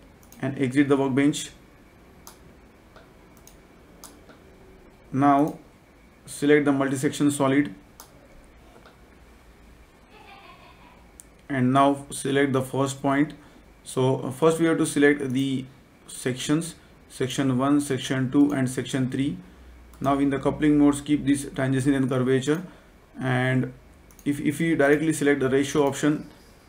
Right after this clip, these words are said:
if you preview it, you can see, uh, there is lots of twist happening here. And now we will just change this point to this one.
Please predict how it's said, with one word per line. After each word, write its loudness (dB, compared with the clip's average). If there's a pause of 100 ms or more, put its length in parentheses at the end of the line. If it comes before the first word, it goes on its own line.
if -4
you 4
preview 6
it, -4
you 0
can 0
see, -2
uh, -6
there 0
is -2
lots -2
of -4
twist -4
happening -4
here. -2 (1800)
And 0
now 4
we 0
will -2
just -4 (360)
change -2
this -6 (1400)
point -2 (420)
to -2
this -2
one. -4